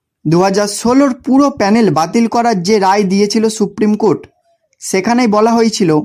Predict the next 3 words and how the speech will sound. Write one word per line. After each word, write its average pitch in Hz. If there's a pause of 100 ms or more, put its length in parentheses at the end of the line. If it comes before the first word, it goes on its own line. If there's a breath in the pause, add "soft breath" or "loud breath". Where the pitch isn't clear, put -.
(180)
চিহ্নিত 254
অযোগ্য 175 (220)
বাদে 180